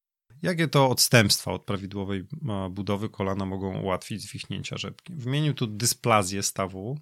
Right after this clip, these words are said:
rzepkowo-udowego, co oznacza mniej więcej tyle, że bruzda na kości udowej jest wypłaszczona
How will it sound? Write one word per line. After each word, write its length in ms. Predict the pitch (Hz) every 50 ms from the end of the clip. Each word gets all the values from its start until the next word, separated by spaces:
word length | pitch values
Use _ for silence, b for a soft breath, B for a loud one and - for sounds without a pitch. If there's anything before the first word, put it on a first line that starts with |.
| _ -
rzepkowo-udowego, 1200 | 107 101 95 - - - 107 92 101 98 95 95 92 98 87 92 90 82 95 98 98 120 156 185 - _ B B B B B B B B B B B B _ _ _ _ _ _ _ _ -
co 420 | - - - 127 131 135 135 135 -
oznacza 460 | 139 120 104 123 123 127 - - 127
mniej 160 | 120 120 110
więcej 400 | 120 117 104 - 120 104 - _ _ _ _ _ _ _ _ _ _ _ _ _ _ _ _ _ -
tyle, 400 | - 123 123 123 123 120 117 110
że 580 | 98 95 101 101 104 104 104 101 98 98 95 - _ _ _ _ _ _ _ _ _ _ _ -
bruzda 920 | 107 101 110 110 120 135 160 170 147 117 107 107 98 92 92 92 95 95 - _ _ _ _ _ -
na 100 | - 107
kości 300 | 98 - 107 - - -
udowej 720 | 104 101 95 101 95 90 98 95 101 113 139 156 170 160 123
jest 160 | 113 101 95
wypłaszczona 840 | 110 120 - - 123 117 - - - - 107 98 95 98 - 101